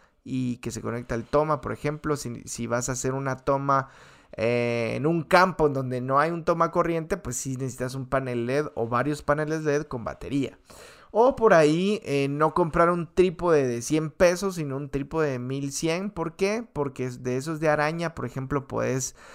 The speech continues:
eh, voltearlos para hacer unboxing. Son más robustos, por ejemplo, en, en, si vas a, a, a grabar, por ejemplo, en un lugar de terracería, o si vas a grabar en monte, la estabilidad es diferente de ese trípode.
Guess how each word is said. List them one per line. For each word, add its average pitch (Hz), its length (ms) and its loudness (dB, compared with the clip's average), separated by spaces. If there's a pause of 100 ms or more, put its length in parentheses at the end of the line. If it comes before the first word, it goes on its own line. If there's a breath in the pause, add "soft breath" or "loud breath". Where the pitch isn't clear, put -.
(260 loud breath)
eh, 117 180 2
voltearlos 123 560 2
para 127 160 0
hacer 139 160 -4
unboxing. 175 800 2 (720)
Son 147 260 0
más 143 200 4
robustos, 156 720 2
por 117 180 -2
ejemplo, 131 540 -2
en, 110 420 -10
en, 104 800 -12 (220)
si 123 180 -6
vas 131 380 -2
a, 117 260 -4
a, - 340 -10
a 120 40 -4
grabar, 123 440 -2
por 127 140 -6
ejemplo, 127 460 -6
en 120 100 -8
un 123 300 -10
lugar 123 340 -2
de 127 100 -6
terracería, 139 920 -6 (460 loud breath)
o 131 300 2
si 120 200 -4
vas 127 260 4
a 127 60 0
grabar 120 560 0
en 113 180 -8
monte, 151 540 2
la 123 100 0
estabilidad 113 540 -6
es 117 80 -6
diferente 113 580 -8
de 110 140 -4
ese 113 180 -10
trípode. 143 800 -2